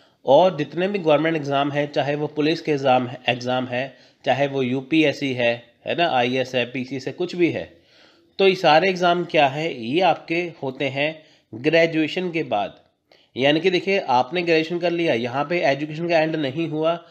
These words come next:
आपको क्या करना है, उसके बाद आपकी एक नई जर्नी स्टार्ट होती है लाइफ की, जहाँ पे आप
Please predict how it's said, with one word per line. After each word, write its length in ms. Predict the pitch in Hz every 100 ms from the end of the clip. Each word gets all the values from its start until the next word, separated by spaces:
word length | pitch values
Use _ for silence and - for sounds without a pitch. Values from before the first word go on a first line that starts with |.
| _ _ -
आपको 320 | 117 127 175
क्या 120 | 175
करना 240 | 165 151 151
है, 160 | 160
उसके 300 | 175 139 151
बाद 340 | 147 139 143 165
आपकी 320 | 135 127 -
एक 100 | 156
नई 420 | 127 131 170 185
जर्नी 340 | 123 131 143 170
स्टार्ट 320 | - 151 143
होती 220 | 135 147
है 80 | 147
लाइफ 340 | 110 131 151
की, 340 | - 143 180 - _ _ -
जहाँ 380 | 98 123 165 180
पे 260 | 185 - -
आप 560 | 127 135 170 - _ _